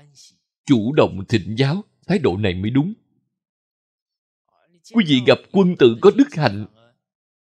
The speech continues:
lại không muốn đến thân cận, đây là thái độ tự mình buông bỏ mình. Đây là nghi ngờ chính mình. Cho nên con người đối với thân tâm có năm loại độc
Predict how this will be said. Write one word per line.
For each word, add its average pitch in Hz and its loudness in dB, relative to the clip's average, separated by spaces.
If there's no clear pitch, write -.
lại 113 -2
không 170 0
muốn 180 2
đến 185 4
thân 170 2
cận, 98 -2
đây 143 2
là 117 2
thái 180 -2
độ 113 0
tự 135 -4
mình 101 -2
buông 156 2
bỏ 85 -2
mình. 85 -6
Đây 139 2
là 92 -2
nghi 131 2
ngờ 95 0
chính 139 -4
mình. 120 -2
Cho 143 2
nên 139 0
con 135 2
người 95 -2
đối 196 2
với 170 2
thân 151 0
tâm 131 0
có 180 -4
năm 156 -2
loại 92 -2
độc 101 -4